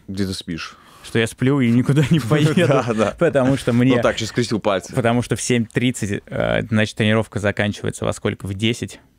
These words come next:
Speaker 2: О, нет, в девять, а в десять мне
Speaker 1: Девять,
Speaker 2: нужно
Speaker 1: а потом начинается вторая.
Speaker 2: А потом мне нужно быть уже в офисе, вонючим, уставшим и с больными ногами.
Speaker 1: Блин, сейчас зима, короче, я тебе хочу сказать, что, э, типа, джиу-джитсу, грэпплинг — это удобно. Я вот щас как в компрессионках сижу.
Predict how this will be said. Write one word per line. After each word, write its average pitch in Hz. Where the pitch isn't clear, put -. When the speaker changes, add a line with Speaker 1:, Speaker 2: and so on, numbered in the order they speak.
Speaker 2:
О, -
нет, 101
в 101
девять, 101
а 101
в 95
десять 90
мне 92
Speaker 1:
Девять, 92
Speaker 2:
нужно 98
Speaker 1:
а 80
потом 87
начинается 85
вторая. 78
Speaker 2:
А -
потом 110
мне 104
нужно 101
быть 92
уже 98
в 92
офисе, -
вонючим, 104
уставшим -
и -
с 104
больными 98
ногами. 101
Speaker 1:
Блин, 110
сейчас 104
зима, 98
короче, 90
я 80
тебе 85
хочу 85
сказать, 101
что, 76
э, 57
типа, 69
джиу-джитсу, 87
грэпплинг — 82
это 78
удобно. 73
Я 76
вот 85
щас 76
как -
в -
компрессионках 76
сижу. -